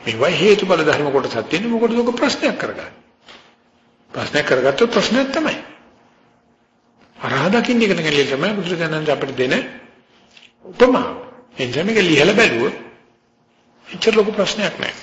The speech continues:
ඒ විදිහට තමයි මේ ධර්මානුකූල උත්තර දෙන්නේ. අ, තවත් ඇත්තේ එකම එක දවසකදී මාහට බයක් වගේ හැඟීමක් ඇති වෙයි. පහදා දෙන්න. අර මේ කතාවට කියනවා මේ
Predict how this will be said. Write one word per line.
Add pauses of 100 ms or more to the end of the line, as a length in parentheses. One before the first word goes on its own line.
(520)
ඒ
විදිහට
තමයි
මේ (460)
ධර්මානුකූල
උත්තර
දෙන්නේ. (680)
අ, (260)
තවත්
ඇත්තේ
එකම
එක
දවසකදී (160)
මාහට
බයක්
වගේ
හැඟීමක් (120)
ඇති
වෙයි. (160)
පහදා
දෙන්න. (1400)
අර (120)
මේ (2500)
කතාවට
කියනවා
මේ